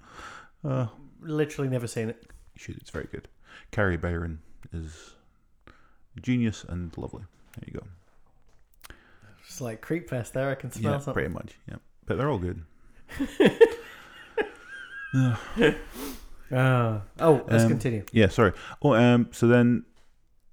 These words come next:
Speaker 1: oh, yeah. So, what, I've got one of my notes here is just cordless phone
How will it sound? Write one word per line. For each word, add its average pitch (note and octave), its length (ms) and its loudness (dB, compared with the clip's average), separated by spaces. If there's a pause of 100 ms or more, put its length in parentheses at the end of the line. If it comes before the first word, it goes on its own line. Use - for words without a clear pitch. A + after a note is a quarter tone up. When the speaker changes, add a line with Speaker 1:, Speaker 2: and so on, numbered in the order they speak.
(520)
Speaker 1:
oh, G#2 400 -6 (1900)
yeah. B2 220 2
So, A2 540 0 (960)
what, D#3 200 -8 (140)
I've - 100 -6
got - 180 -2 (300)
one B2+ 140 2
of C#3 60 2
my A2 100 4
notes G2 320 2
here F#2 240 -2
is F2+ 260 -2
just - 320 -6 (760)
cordless A2 440 -4
phone F#2 500 -2